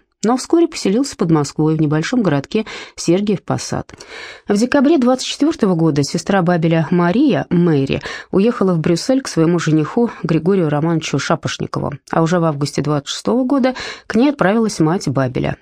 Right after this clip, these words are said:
В этом же году его жена Евгения Борисовна уехала в Париж. Поводом для отъезда жены считалось её желание продолжить там обучаться живописи, но известно, что ещё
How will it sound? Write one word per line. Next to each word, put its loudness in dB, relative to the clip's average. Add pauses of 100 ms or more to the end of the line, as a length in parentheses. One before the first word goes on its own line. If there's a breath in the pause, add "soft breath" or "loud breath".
(140)
В -2
этом 2
же -4
году 0
его 0
жена 0
Евгения 0
Борисовна 0
уехала 0
в -6
Париж. -4 (380 loud breath)
Поводом 4
для 2
отъезда 2
жены 2
считалось -2
её 2
желание 0 (100)
продолжить 0
там 0
обучаться -2
живописи, -2 (340 loud breath)
но 4
известно, 2
что -2
ещё 0